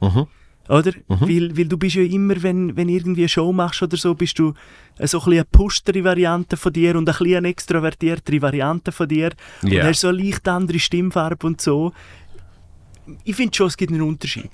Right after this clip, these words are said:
Speaker 1: Das hab ich
Speaker 2: Aber
Speaker 1: immer
Speaker 2: du
Speaker 1: geil
Speaker 2: hast
Speaker 1: gefunden.
Speaker 2: recht, im Vergleich zum Fernsehen oder wenn jetzt da, äh, TikTok-Star bist oder so, ist es natürlich nochmal ganz anders.
Speaker 1: Ja,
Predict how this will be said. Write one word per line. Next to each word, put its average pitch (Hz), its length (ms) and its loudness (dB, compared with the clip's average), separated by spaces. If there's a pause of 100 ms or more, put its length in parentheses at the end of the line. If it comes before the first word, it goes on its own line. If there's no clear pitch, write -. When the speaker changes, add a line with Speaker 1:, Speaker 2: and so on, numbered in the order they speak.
(100)
Speaker 1:
Das 104 160 0
hab 151 80 6
ich - 60 2
Speaker 2:
Aber - 0 -
Speaker 1:
immer - 80 2
Speaker 2:
du 202 40 4
Speaker 1:
geil 196 120 10
Speaker 2:
hast 175 100 4
Speaker 1:
gefunden. 170 160 4
Speaker 2:
recht, 185 220 2
im 165 100 4
Vergleich 160 360 0
zum 127 240 -2
Fernsehen 160 680 0
oder 135 180 0
wenn 135 140 2
jetzt - 180 -4
da, 131 240 0 (540)
äh, - 340 -8
TikTok-Star 156 840 2
bist 147 200 0
oder 139 180 0
so, 131 220 4
ist 127 140 2
es - 60 -16
natürlich 131 260 2
nochmal 127 220 4
ganz 123 280 2
anders. - 340 -4
Speaker 1:
Ja, 175 300 2